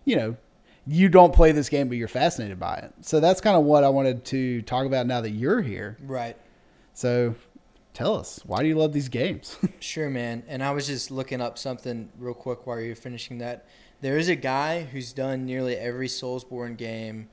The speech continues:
Speaker 2: from beginning to end without taking a single hit.
Speaker 1: Ugh.
Speaker 2: And all of his
Speaker 1: I
Speaker 2: stuff's on YouTube.
Speaker 1: Yeah.
Speaker 2: I don't know if you've heard of it. It's
Speaker 1: I have heard
Speaker 2: Faraz
Speaker 1: of it.
Speaker 2: Khan.
Speaker 1: Yeah.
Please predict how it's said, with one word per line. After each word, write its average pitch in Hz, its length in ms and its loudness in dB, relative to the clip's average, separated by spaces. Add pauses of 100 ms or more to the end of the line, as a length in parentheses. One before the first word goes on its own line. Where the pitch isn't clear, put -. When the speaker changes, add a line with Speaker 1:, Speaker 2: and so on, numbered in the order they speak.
(320)
Speaker 2:
from 123 220 -6
beginning 127 460 -4
to 120 240 -10
end 120 440 -8
without 120 300 -8
taking 120 320 -10
a 104 80 -12
single 123 500 -10
hit. - 520 -18 (360)
Speaker 1:
Ugh. 90 180 -6 (160)
Speaker 2:
And 123 100 -12
all 131 180 -2
of 131 60 -6
his 123 100 -8
Speaker 1:
I - 40 -8
Speaker 2:
stuff's 131 240 -6
on 117 160 -10
YouTube. 135 460 -10
Speaker 1:
Yeah. 113 160 -4
Speaker 2:
I - 20 -4
don't 131 80 -4
know 127 60 -8
if 120 120 -14
you've 117 120 -12
heard 127 160 -6
of 123 80 -10
it. 117 40 -6
It's - 200 -14
Speaker 1:
I 156 80 4
have 143 160 4
heard 127 80 0
Speaker 2:
Faraz 101 40 -2
Speaker 1:
of 95 60 -6
it. 92 60 -12
Speaker 2:
Khan. 127 460 -8
Speaker 1:
Yeah. 104 300 -2